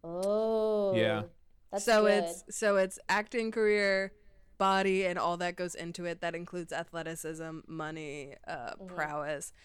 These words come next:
Speaker 3: and then
Speaker 2: Yeah.
Speaker 3: becoming famous as a teenager.
Speaker 1: Wow.
Speaker 3: Io, do you wanna go first?
Speaker 2: Okay.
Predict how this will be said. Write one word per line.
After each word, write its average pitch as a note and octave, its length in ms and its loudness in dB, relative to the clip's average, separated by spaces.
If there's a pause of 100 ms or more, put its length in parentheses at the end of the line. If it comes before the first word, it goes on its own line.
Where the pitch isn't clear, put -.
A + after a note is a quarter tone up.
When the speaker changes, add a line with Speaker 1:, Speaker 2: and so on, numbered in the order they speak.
(180)
Speaker 3:
and E3+ 200 -6
then D#3 160 -2
Speaker 2:
Yeah. A2+ 180 2
Speaker 3:
becoming D#3 440 -8
famous A2 380 -10
as G#2 120 -12
a G2+ 60 -14
teenager. G#2 640 -16 (540)
Speaker 1:
Wow. E3 340 -14 (500)
Speaker 3:
Io, F#3 300 -2
do F3+ 80 -8
you F3+ 60 -4
wanna E3+ 160 -4
go F3 100 4
first? - 140 0
Speaker 2:
Okay. A2+ 260 2